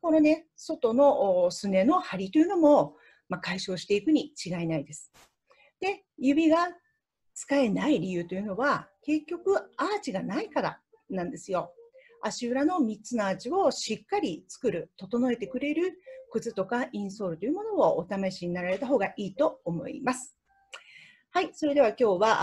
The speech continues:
あ、以上二点のご質問にお答えさせていただきました。えー、こちらね、えー、無料のメール講座、あ、はですね、トップページのこの一番左上のところから、あ、入れますので、えー、何かね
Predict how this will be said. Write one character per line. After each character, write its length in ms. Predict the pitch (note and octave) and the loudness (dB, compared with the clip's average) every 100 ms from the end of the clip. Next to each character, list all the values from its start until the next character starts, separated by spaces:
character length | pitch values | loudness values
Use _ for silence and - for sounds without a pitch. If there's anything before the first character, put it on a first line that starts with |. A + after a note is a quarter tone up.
| G3+ | 4
あ、 60 | F#3+ | 4
以 160 | A3+ | 0
上 220 | G#3 G3+ | 0 2
二 160 | F#3+ D4+ | 2 0
点 220 | G4+ G4 | -2 2
の 80 | C4+ | 2
ご 120 | G#3 | 2
質 180 | G#3 - | -4 -6
問 240 | F#3 F3 F#3 | -6 -4 -2
に 240 | B3 B3+ | -2 -2
お 80 | F#3 | -4
答 220 | F#3 F3+ | -6 -6
え 60 | F3 | -6
さ 140 | E3+ | -10
せ 120 | D#3+ | -12
て 80 | D#3+ | -12
い 60 | D#3+ | -8
た 80 | |
だ 80 | D#3 | -8
き 120 | D#3+ D#3+ | -6 -8
ま 140 | E3+ | -10
し 140 | - | -6
た。 240 | - - - _ _ _ _ - | -2 -2 -6 _ _ _ _ -10
え 200 | F3 F3+ | -6 -4
ー、 60 | F3+ | -6
こ 100 | F#3+ | -10
ち 140 | F#3+ | -8
ら 100 | F#3+ | -6
ね、 220 | G3 A3 A#3+ | -4 -6 -6
え 100 | G3 | -4
ー、 60 | G3 | -2
無 120 | A3 | 2
料 140 | A#3 | 4
の 100 | A3+ | 4
メ 140 | A3+ C4 | 4 4
ー 40 | |
ル 80 | C#4 | 2
講 160 | D#4 | 0
座、 220 | C4 F3+ - | 2 0 0
あ、 240 | F3 F3+ F3+ | 0 0 -2
は 100 | F3 | -6
で 100 | E3 | -8
す 140 | - | -2
ね、 160 | F#3 F3+ | 0 0
ト 100 | B3 | -2
ッ 20 | |
プ 160 | B3+ G4 | -2 2
ペ 180 | B4 A4+ | 4 4
ー 20 | |
ジ 100 | C4 | 4
の 120 | C4+ | 2
こ 120 | B3 | 2
の 180 | G#3+ F#3+ | 0 0
一 180 | - - | 0 -2
番 120 | C#4+ | 0
左 540 | C4 B3+ E4+ G4 F#4 - | 0 2 4 4 2 2
上 220 | D4+ F4+ | 2 2
の 140 | G4 | 0
と 100 | G4 | -2
こ 140 | G4+ A4 | 0 0
ろ 100 | G#4 | 2
か 100 | A3 | 2
ら、 260 | A3+ A#3 - | 4 2 0
あ、 460 | F3 E3+ - - | -2 -2 -2 -6
入 220 | F#3+ F#3+ F#3+ | -6 -4 -2
れ 100 | F#3+ | -2
ま 140 | G3 | -6
す 140 | - | -8
の 140 | D#3+ E3 | -10 -2
で、 240 | A3+ A3+ - - - - | -2 -2 -10 -20 -20 -6
え 500 | E3+ E3+ E3+ D#3 D#3+ | -2 0 0 0 -2
ー、 40 | - | 2
何 180 | D4 C#4+ | 2 4
か 140 | F3 | 2
ね 220 | F#3 F#3+ | 2 0